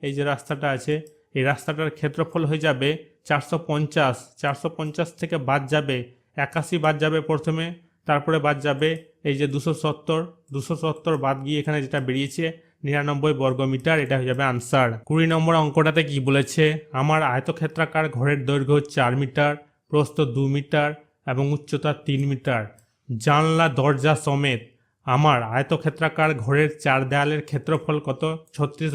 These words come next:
বর্গমিটার। এই যে সংখ্যাগুলো আছে, সংখ্যাগুলো তোমরা নিজে থেকে বসাতে পারো। আমার আয়তক্ষেত্রাকার ঘরের দৈর্ঘ্য চার মিটার, প্রস্থ দু মিটার এবং উচ্চতা তিন মিটার। অতএব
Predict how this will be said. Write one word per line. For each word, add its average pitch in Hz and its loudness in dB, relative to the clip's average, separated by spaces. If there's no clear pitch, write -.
বর্গমিটার। 135 0
এই 143 2
যে 165 6
সংখ্যাগুলো 156 2
আছে, 147 0
সংখ্যাগুলো 151 0
তোমরা 147 0
নিজে 139 0
থেকে 143 -2
বসাতে 123 -2
পারো। 139 2
আমার 160 6
আয়তক্ষেত্রাকার 160 0
ঘরের 147 2
দৈর্ঘ্য 139 2
চার 127 0
মিটার, 147 0
প্রস্থ 143 -4
দু 127 4
মিটার 139 2
এবং 127 0
উচ্চতা 147 -2
তিন 135 0
মিটার। 127 0
অতএব 135 2